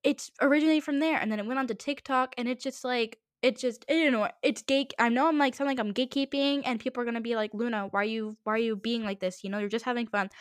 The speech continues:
not hurting anybody." But you know what? It's my podcast. I'm gonna talk about what I want, and you already know that I get annoyed easily. So if you click on the podcast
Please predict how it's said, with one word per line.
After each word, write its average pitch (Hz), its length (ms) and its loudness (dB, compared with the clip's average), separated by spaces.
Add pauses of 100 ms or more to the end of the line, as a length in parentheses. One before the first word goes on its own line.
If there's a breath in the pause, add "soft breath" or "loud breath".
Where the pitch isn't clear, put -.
(160 loud breath)
not 262 100 4
hurting 247 240 0
anybody." 208 380 -2 (320 loud breath)
But 262 80 4
you 262 80 6
know 320 200 6
what? 302 220 2
It's 233 160 -4
my 247 180 4
podcast. 240 580 0
I'm 247 80 -2
gonna 262 100 0
talk 254 160 0
about 226 180 0
what 226 140 0
I 220 60 0
want, 196 280 -2
and 202 100 -6
you 214 80 -4
already 247 280 0
know 247 140 -2
that 214 120 -2
I 208 60 -4
get 208 100 -4
annoyed 196 280 -6
easily. 196 400 -4
So 285 420 0 (260 loud breath)
if 226 140 -6
you 214 100 -2
click 302 220 -2
on 294 100 0
the 285 80 0
podcast 233 560 0